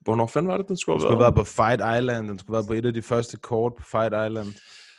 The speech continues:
Speaker 1: Ja, det, det er crazy. Så ja, det er rigtigt, det er lang tid siden. Øhm, men, øh, det er jo... Altså, hvad, så er det jo så, hvad fanden... Hvad, har Frankie haft en kamp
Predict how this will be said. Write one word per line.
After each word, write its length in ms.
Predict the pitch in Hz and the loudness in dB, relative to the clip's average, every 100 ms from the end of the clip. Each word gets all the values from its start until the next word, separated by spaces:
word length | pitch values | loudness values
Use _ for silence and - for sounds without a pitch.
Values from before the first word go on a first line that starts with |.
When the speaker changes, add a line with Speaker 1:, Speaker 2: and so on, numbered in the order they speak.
| _ _ _ - - | _ _ _ -18 -14
Speaker 1:
Ja, 80 | 82 - - | -12 -12 -12
det, 220 | 87 92 90 - - - - | -10 -10 -12 -14 -18 -20 -12
det 60 | 90 | -12
er 80 | - | -4
crazy. 300 | 101 92 101 - - | -2 -2 -4 -12 -8
Så 160 | - | 0
ja, 160 | 104 104 | 4 6
det 80 | 104 | 4
er 120 | 110 | 4
rigtigt, 260 | 104 107 107 | 4 2 0
det 60 | 104 | 0
er 40 | |
lang 200 | 101 - | 0 0
tid 100 | 107 | -6
siden. 320 | 104 104 107 - - - | -2 -2 -2 -10 -20 -10
Øhm, 300 | - 87 67 - - _ _ _ _ - - - - - _ - | -6 -6 -8 -14 -20 _ _ _ _ -20 -20 -20 -20 -20 _ -4
men, 240 | 98 95 | -2 0
øh, 200 | 90 82 - | 0 0 0
det 80 | 107 | 2
er 60 | 117 | 4
jo... 420 | 117 107 104 - _ _ _ _ _ _ _ _ _ _ _ _ _ | 6 4 2 -6 _ _ _ _ _ _ _ _ _ _ _ _ _
Altså, 260 | 110 98 90 _ - - - _ - - _ _ _ _ _ _ _ _ _ - | -8 -6 -6 _ -20 -20 -20 _ -20 -20 _ _ _ _ _ _ _ _ _ 0
hvad, 160 | 117 | 0
så 160 | - 135 | 4 4
er 40 | |
det 120 | 139 | 6
jo 140 | 135 113 | 6 6
så, 300 | - 117 120 - _ _ _ _ _ _ _ _ _ _ _ _ _ _ _ _ _ _ _ - - 107 107 | 4 4 2 -2 _ _ _ _ _ _ _ _ _ _ _ _ _ _ _ _ _ _ _ -18 -16 -14 -12
hvad 100 | 101 | -10
fanden... 300 | 104 117 127 | -4 -2 -2
Hvad, 140 | 90 110 | -2 0
har 380 | 117 117 107 101 | 2 4 4 0
Frankie 460 | - 123 135 151 | 0 0 2 0
haft 320 | 127 131 127 | 0 0 -2
en 120 | - 127 | -8 -6
kamp 360 | 139 - - | -4 -4 -6